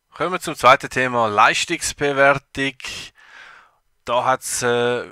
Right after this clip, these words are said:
wieder sehr, sehr unterschiedliche Leistungen gegeben, grosse Leistungsunterschiede innerhalb von der Mannschaft vom F C Z. Obwohl's, äh, insgesamt ein guter Auftritt war gegen den F C Sankt Gallen,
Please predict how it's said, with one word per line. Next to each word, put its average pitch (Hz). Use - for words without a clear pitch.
wieder 127
sehr, 143
sehr 135
unterschiedliche 131
Leistungen 120
gegeben, 120
grosse 131
Leistungsunterschiede 120
innerhalb 135
von 135
der 120
Mannschaft 120
vom 113
F 117
C 117
Z. -
Obwohl's, 131
äh, 110
insgesamt 139
ein 120
guter 135
Auftritt 123
war 120
gegen 113
den 113
F 110
C 117
Sankt 110
Gallen, 104